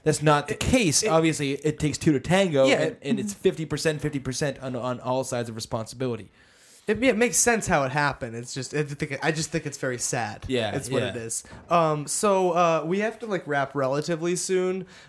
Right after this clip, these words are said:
Speaker 2: but, um, uh, but I just wanna, um, you know, I wanna kinda get to, get to where you are now.
Speaker 3: Okay.
Speaker 2: But, um, but you said for a while you went through a period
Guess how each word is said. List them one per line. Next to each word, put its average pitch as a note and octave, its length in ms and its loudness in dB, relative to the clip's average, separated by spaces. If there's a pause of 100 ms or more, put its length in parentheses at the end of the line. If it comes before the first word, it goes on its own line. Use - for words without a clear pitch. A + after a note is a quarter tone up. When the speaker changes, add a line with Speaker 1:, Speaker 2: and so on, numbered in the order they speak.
(100)
Speaker 2:
but, D#3+ 280 4
um, C3+ 600 0 (440)
uh, C#3 720 2 (600)
but E3+ 120 6
I E3 80 6
just E3+ 200 0
wanna, D3 640 2 (600)
um, B2 600 0 (840)
you G3 120 2
know, D#3+ 100 4
I C#3+ 100 4
wanna E3 220 4
kinda D#3+ 240 0
get C#3 320 -2
to, A#2+ 480 -4 (100)
get D3 140 0
to C#3+ 60 -10
where C3+ 140 -4
you A#2 140 -6
are A2+ 180 -6
now. A#2 480 -8 (160)
Speaker 3:
Okay. G3+ 280 -2
Speaker 2:
But, D3+ 260 2
um, B2 560 -4 (320)
but D#3 120 0
you D3+ 140 -2
said E3 320 2
for E3 220 2
a D3 100 4
while C3+ 800 0
you D3 240 -4
went C#3+ 240 0
through D3 180 -4
a C3 40 -4
period C#3 760 -4